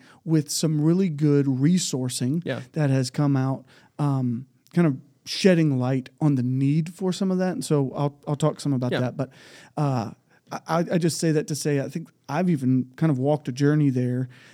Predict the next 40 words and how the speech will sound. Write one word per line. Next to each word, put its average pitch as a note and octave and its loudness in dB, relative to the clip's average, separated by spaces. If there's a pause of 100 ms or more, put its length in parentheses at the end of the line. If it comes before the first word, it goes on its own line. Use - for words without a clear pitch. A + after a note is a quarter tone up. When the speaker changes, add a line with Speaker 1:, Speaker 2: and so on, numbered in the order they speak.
(160)
Speaker 1:
that, C3+ -2 (100)
that, D3+ -10 (420)
that D3+ 2
I D#3 2
didn't, E3 2
like, C3 -4
set E3 0
out C#3 -4 (220)
to C#3 0
say, B2+ -2 (440)
like, - -18
uh, - -14 (300)
I, C3 -8
I C#3 -2
want C#3 0 (220)
more D3 2
of C3 -2
this, C#3 0 (200)
but - -18
the D#3+ -6
more C#3+ 2
it D3 -6
happened, C3+ -2
Speaker 2:
Mm-hmm. C3+ -2 (400)
Speaker 1:
I C3 0
would D#3+ 4
say B2 -4 (560)
that D3+ 0
became D3 4
me C3+ 6 (600)
realizing C3 0
I C3+ 0
want B2+ -4 (140)
more B2 -2
Speaker 2:
Yeah. G#2+ -2 (100)
Speaker 1:
diversity A#2+ -8
in A#2 -10
my A#2 -12
life. - -16
So - 0